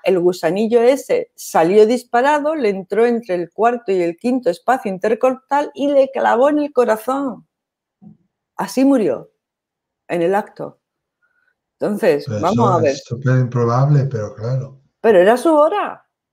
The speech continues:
Speaker 2: Mm, ujú.
Speaker 1: ¿Eh? Y, y entre las costillas, ¿cómo entró justo en le-, en esos dos espacios que es donde está el corazón?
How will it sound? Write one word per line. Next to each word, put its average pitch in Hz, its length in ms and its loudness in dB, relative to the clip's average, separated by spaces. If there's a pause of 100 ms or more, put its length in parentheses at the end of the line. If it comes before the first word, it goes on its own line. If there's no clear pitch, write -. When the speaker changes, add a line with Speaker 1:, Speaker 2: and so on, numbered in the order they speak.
(100)
Speaker 2:
Mm, 113 280 -4 (280)
ujú. 107 220 -12
Speaker 1:
¿Eh? 262 400 -2
Y, 202 280 -2
y 202 60 4
entre 202 260 0
las 190 200 0
costillas, 214 640 -2
¿cómo 320 260 0
entró 294 380 -2
justo 359 720 -4 (280)
en 226 220 0
le-, 196 280 0
en 196 140 -2
esos 269 320 0
dos 302 200 0
espacios 262 560 -2
que 233 100 -4
es 214 80 -4
donde 220 220 -4
está 202 180 -4
el 190 120 0
corazón? 170 580 -4